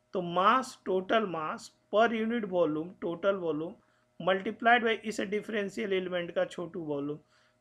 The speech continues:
तो मा-, मास, total mass M है और पू-, पूरा वॉल्यूम four by three पाई कैपिटल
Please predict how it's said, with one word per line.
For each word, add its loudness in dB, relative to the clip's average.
तो -2
मा-, 0
मास, 0
total -2
mass -2
M -4
है -8
और -2
पू-, -4
पूरा 4
वॉल्यूम 0
four 0
by 0
three -6
पाई 2
कैपिटल -4